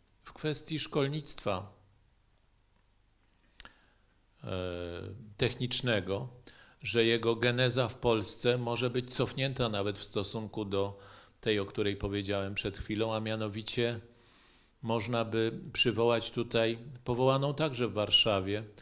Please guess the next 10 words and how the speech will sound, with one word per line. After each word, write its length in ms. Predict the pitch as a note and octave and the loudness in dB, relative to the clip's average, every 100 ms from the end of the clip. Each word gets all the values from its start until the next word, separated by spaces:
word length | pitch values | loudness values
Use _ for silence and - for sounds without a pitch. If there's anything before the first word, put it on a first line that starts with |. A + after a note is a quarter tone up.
| - - - | -20 -20 -18
Szkołę 420 | - - C3+ C3 B2 | -10 -2 4 6 4
Aplikacyjną 800 | A#2+ A#2+ B2 A2 A#2+ A#2+ B2 A2+ | 2 0 2 2 0 0 0 -2
Artylerzystów 800 | A2 A#2+ A2+ G#2 A#2 - A2+ | -2 0 0 0 -4 -4 -6
i 20 | B2 | -4
Inżynierów 680 | B2 A2+ B2+ B2 G2 F2 | -2 -2 0 0 0 -4
w 40 | F#2 | -6
roku 260 | G#2+ G2+ | -8 -6
tysiąc 340 | A#2+ G#2+ A#2+ G2+ | -8 -6 -6 -6
osiemset 420 | G#2+ A2+ F#2+ A2 | -6 -6 -4 -4
dziewiątym. 680 | G2 G#2+ G2+ F2 E2 - | -2 -2 -2 -4 -12 -18